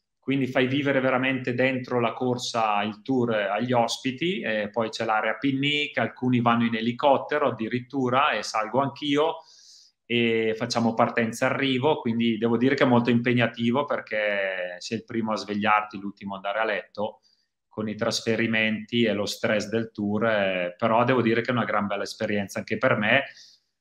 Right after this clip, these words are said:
anche perché sei dentro la corsa, dentro il tour, e rivedi un po' i tuoi colleghi, ri-, eh,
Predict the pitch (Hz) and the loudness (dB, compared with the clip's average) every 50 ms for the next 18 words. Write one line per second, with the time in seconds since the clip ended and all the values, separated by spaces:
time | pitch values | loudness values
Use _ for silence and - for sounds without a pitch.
0 | _ _ _ - 107 110 - 117 120 123 123 131 135 - - 135 120 123 123 123 | _ _ _ 2 4 4 4 4 4 4 6 6 6 6 6 6 6 8 6 6
1 | 120 120 120 123 123 127 120 123 120 120 120 117 - - 131 120 110 107 104 107 | 4 4 4 4 4 4 4 4 4 4 4 4 4 4 4 4 2 2 0 2
2 | 120 120 120 120 120 - 120 120 120 127 127 123 113 101 98 95 95 95 95 95 | 2 2 2 2 2 2 4 4 4 4 4 2 2 2 2 2 2 2 0 0
3 | 98 98 110 117 117 117 117 110 110 113 107 104 - 117 110 107 104 - - 113 | 0 0 0 0 0 0 0 0 0 -4 -4 -4 -4 -4 -4 -4 -6 -6 -4 -4
4 | 107 104 104 - 120 117 113 113 110 110 107 104 104 107 110 113 110 107 104 113 | -4 -4 -2 -2 0 0 0 0 0 0 -2 -2 -2 -2 -2 0 0 -2 -2 -2
5 | 113 - - 123 120 120 117 120 - - | -4 -2 0 2 4 2 2 0 -4 -12